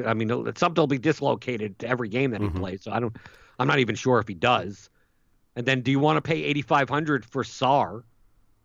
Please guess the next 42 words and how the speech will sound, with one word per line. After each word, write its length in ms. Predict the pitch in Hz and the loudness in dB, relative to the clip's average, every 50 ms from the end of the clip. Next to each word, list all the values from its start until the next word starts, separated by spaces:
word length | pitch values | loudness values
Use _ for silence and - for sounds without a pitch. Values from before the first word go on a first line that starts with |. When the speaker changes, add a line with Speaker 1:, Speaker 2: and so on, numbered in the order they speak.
| _ _ _ _ _ _ _ _ _ _ _ _ _ _ - | _ _ _ _ _ _ _ _ _ _ _ _ _ _ -6
Speaker 1:
I 40 | |
mean, 120 | 113 123 120 | -4 -2 -2
he 80 | 120 | -2
does 220 | 117 110 135 160 165 | 0 2 2 2 4
get 160 | - 165 - | 2 0 0
peripherals, 640 | - 113 110 120 147 143 - 123 104 101 113 - - | 0 0 0 0 0 0 -2 -4 -4 -4 -6 -4 -2
Speaker 2:
Mm-hmm. 340 | 110 110 104 120 147 202 - - _ _ _ _ _ _ _ _ _ _ _ | 0 2 4 4 2 0 -2 -10 _ _ _ _ _ _ _ _ _ _ _
Speaker 1:
but, 220 | - 120 117 117 117 - _ _ _ _ _ _ - | 0 2 2 2 0 -4 _ _ _ _ _ _ -14
I 40 | 131 | -10
mean, 140 | - 131 | -4 0
I'd 140 | 127 127 123 | 0 2 4
rather 220 | 139 147 151 143 143 | 4 4 4 2 0
take 280 | - 156 151 - - - | 0 -4 -4 -4 -4 -2
Pepe 380 | 135 151 151 - 185 151 131 123 | -2 -2 0 2 2 2 2 2
at 60 | 107 | 0
home, 400 | 87 117 131 151 160 143 123 113 | 0 0 0 0 0 -2 -4 -6
the, 60 | 117 | -6
the 600 | 113 101 113 117 113 101 120 113 107 101 - - 95 | -6 -6 -8 -8 -6 -4 -4 -4 -6 -6 -10 -6 -2
heavier 320 | 113 131 135 147 139 117 | -2 0 0 2 0 0
favorite 380 | 113 120 120 127 120 120 - - | 2 2 2 2 0 0 -4 -4
team, 420 | - 117 131 147 147 131 - 208 - _ _ _ _ _ _ _ _ _ _ | -4 -2 0 0 0 -2 -4 -6 -10 _ _ _ _ _ _ _ _ _ _
than 120 | - 113 104 | -2 -2 0
play 200 | - 123 123 107 | 2 2 2 2
Sarr. 600 | - - - 120 120 135 147 127 104 113 135 - - _ _ _ _ _ _ _ _ _ _ _ _ _ | 0 0 2 4 6 6 6 6 4 2 -2 -6 -10 _ _ _ _ _ _ _ _ _ _ _ _ _
And 120 | - 113 | -4 0
then 140 | 123 131 135 | 0 2 2
you 100 | 135 127 | 2 2
just 240 | 135 139 - - - | 0 -2 -2 -4 -4
keep 160 | - 147 139 | -2 0 2
on 100 | 147 143 | 2 0
scrolling 400 | - - - 156 143 135 131 127 | 0 0 2 4 4 4 4 2
down 300 | 123 139 156 170 160 131 | 2 2 2 2 2 0
and 100 | 123 113 | 0 0
going, 400 | 117 120 120 123 123 120 120 110 - - - - - - - - - - - - - - - - - - - | 2 2 2 2 0 -2 -6 -8 -10 -12 -12 -12 -12 -14 -14 -16 -16 -18 -20 -20 -20 -20 -20 -20 -20 -16 -14
like, 180 | 101 98 - | -14 -14 -8
who 100 | - 113 | -6 -4
am 100 | 123 127 | 0 0
I, 120 | 135 135 131 | 2 2 2
who 120 | 110 123 | 0 -2
am 100 | 131 139 | -2 -2
I, 60 | 139 | -2
pl-, 200 | 131 - 110 - | -4 -4 -8 -18